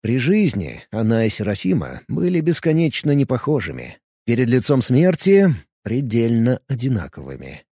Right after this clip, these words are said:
Просто одной из них досталось чудо, а другой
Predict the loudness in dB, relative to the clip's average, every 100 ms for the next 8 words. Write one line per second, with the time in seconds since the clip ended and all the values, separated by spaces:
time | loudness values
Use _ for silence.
0 | _ _ -8 -6 -6 -8 -4 -2 0 -2
1 | -4 -6 -6 -10 -6 -6 -4 -4 -4 -6
2 | -8 -16 -8 -4 -4 -6 -14 -18 _ _
3 | -4 0 2 4 4 4 0